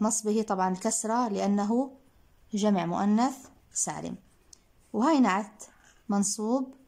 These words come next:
نعت للتضحيات منصوب وعلامة نصبه الفتحة. أن نذكر، طبعًا أن حرف نصب، ونذكر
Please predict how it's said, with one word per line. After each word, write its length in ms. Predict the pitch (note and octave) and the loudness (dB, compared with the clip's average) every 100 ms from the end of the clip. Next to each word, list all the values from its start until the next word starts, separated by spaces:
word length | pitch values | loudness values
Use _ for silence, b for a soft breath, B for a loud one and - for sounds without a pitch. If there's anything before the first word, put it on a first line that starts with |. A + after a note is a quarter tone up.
| _ _ _ - | _ _ _ -4
نعت 220 | G3 G3 | -2 -2
للتضحيات 500 | F#3 F3+ - G#3+ G#3+ | -6 -8 -4 -2 0
منصوب 300 | F#3+ A3+ G3+ | -2 0 0
وعلامة 200 | G3 G3 | 0 0
نصبه 240 | G3+ G3 G#3+ | -4 -2 -4
الفتحة. 460 | G#3 D#3 F#3 F#3 b b b b b b _ _ _ _ _ _ _ _ _ _ _ _ _ _ _ _ _ _ _ _ _ _ _ _ _ _ _ _ _ _ _ _ _ _ _ _ _ _ - | -4 -8 -10 -10 b b b b b b _ _ _ _ _ _ _ _ _ _ _ _ _ _ _ _ _ _ _ _ _ _ _ _ _ _ _ _ _ _ _ _ _ _ _ _ _ _ 2
أن 160 | A#3+ | 4
نذكر، 380 | A#3 A3+ - A3 | 4 0 0 0
طبعًا 260 | G#3+ G3+ G3+ | 2 2 0
أن 260 | G#3 G#3 | 2 0
حرف 340 | G3 G3 F#3 G3 | 0 -2 -2 0
نصب، 300 | G#3+ D4 - _ _ _ _ - | 0 -2 -8 _ _ _ _ -4
ونذكر 640 | F#3 A3 A3 A#3 A3+ C4 | -2 -2 -2 -2 0 0